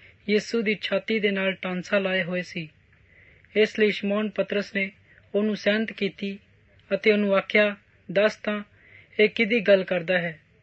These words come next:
ਉਪਰੰਤ ਉਸਨੇ ਯਿਸੂ ਦੀ ਛਾਤੀ ਉੱਤੇ ਇਸ ਤਰ੍ਹਾਂ ਟਾਂਸਾ ਲਾਇਆ ਹੋਇਆ ਸੀ ਅਤੇ ਉਸ ਤੋਂ ਪੁੱਛਿਆ, "ਪ੍ਰਭੂ ਜੀ, ਉਹ ਕਿਹੜਾ ਹੈ?" ਤਾਂ ਯਿਸੂ ਨੇ ਉੱਤਰ ਦਿੱਤਾ, "ਜਿਹਦੇ ਲਈ ਮੈਂ ਬੁਰਕੀ ਤਰ ਕਰਾਂ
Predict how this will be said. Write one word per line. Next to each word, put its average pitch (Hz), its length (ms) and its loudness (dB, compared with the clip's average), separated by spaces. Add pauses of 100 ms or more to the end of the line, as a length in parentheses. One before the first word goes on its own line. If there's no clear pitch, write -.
(360)
ਉਪਰੰਤ 214 400 4
ਉਸਨੇ 214 340 -4
ਯਿਸੂ 202 360 -2
ਦੀ 214 140 0
ਛਾਤੀ 196 360 -2
ਉੱਤੇ 202 340 -2 (640)
ਇਸ 214 80 4
ਤਰ੍ਹਾਂ 208 280 2
ਟਾਂਸਾ 190 420 -2
ਲਾਇਆ 185 260 0
ਹੋਇਆ 185 220 -2
ਸੀ 185 280 -8 (480)
ਅਤੇ 190 140 -2
ਉਸ 185 100 0
ਤੋਂ 185 160 -6
ਪੁੱਛਿਆ, 202 520 2 (840)
"ਪ੍ਰਭੂ 220 240 2
ਜੀ, 208 160 -2
ਉਹ 214 160 0
ਕਿਹੜਾ 220 340 4
ਹੈ?" 180 240 -4 (480)
ਤਾਂ 196 100 -2
ਯਿਸੂ 196 340 -2
ਨੇ 214 120 2
ਉੱਤਰ 196 200 -2
ਦਿੱਤਾ, 196 420 0 (680)
"ਜਿਹਦੇ 220 280 8
ਲਈ 220 160 4
ਮੈਂ 202 180 0
ਬੁਰਕੀ 185 400 -4
ਤਰ 208 260 0
ਕਰਾਂ 180 280 -6